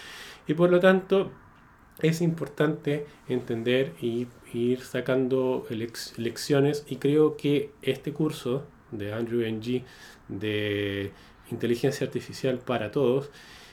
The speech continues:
es un buen punto a pie inicial para aquellos que quieren entender un poco más de lo que se trata la inteligencia artificial, eh, y así ser más, eh, tran-, más, estar más tranquilo cómo im-, puede impactar de manera positiva,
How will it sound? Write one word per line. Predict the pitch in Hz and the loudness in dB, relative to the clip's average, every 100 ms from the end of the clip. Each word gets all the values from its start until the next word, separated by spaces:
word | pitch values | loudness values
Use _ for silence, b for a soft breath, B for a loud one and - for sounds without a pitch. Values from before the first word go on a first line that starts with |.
| B | B
es | - 165 | -6 0
un | 190 | 2
buen | 190 202 | 4 4
punto | 202 185 185 | 2 2 4
a | 175 | 2
pie | 170 170 | 2 2
inicial | 170 165 160 - 131 135 | 2 2 2 0 2 0
para | 139 131 | 0 -2
aquellos | 127 139 156 | 0 0 0
que | - - | -6 -4
quieren | 135 139 143 139 - 127 | 0 2 2 -2 -6 -6
entender | 120 117 127 135 | -4 0 2 0
un | |
poco | 139 131 135 | 0 0 4
más | 170 175 - - | 2 0 -6 -10
de | 120 | -6
lo | 113 | -4
que | 117 | -6
se | - 139 | -6 -2
trata | 143 143 147 - - - - | 0 0 -2 -6 -14 -20 -16
la | 110 | -12
inteligencia | 110 113 127 120 131 | -8 -6 -6 -6 -6
artificial, | 127 131 - 151 156 165 B B B B B | -6 -6 0 2 2 -4 B B B B B
eh, | - 110 113 113 110 107 110 110 - 147 | -6 -2 0 0 0 -2 -4 -6 -8 0
y | 151 | 2
así | 147 143 - 147 160 165 - | 2 0 -4 -2 0 -2 -8
ser | - - 135 139 - | -12 -2 -2 -2 -2
más, | 131 131 135 - - - 120 | 0 0 -2 -12 -14 -10 -6
eh, | 113 113 - | -4 -4 -4
tran-, | 123 120 - - | -4 -4 -8 -6
más, | 120 123 123 - | -4 -4 -6 -14
estar | - 127 | -6 -4
más | 135 | -2
tranquilo | 135 135 131 131 135 - 139 | -2 -2 0 2 0 -4 -16
cómo | - 139 135 135 | -4 -2 -2 -2
im-, | 123 | -6
puede | 120 - 135 | -4 2 4
impactar | 131 - - 131 | 2 -2 -6 -4
de | 123 | 0
manera | 120 120 123 | 0 0 -2
positiva, | 123 127 127 131 135 | -4 -8 -4 0 2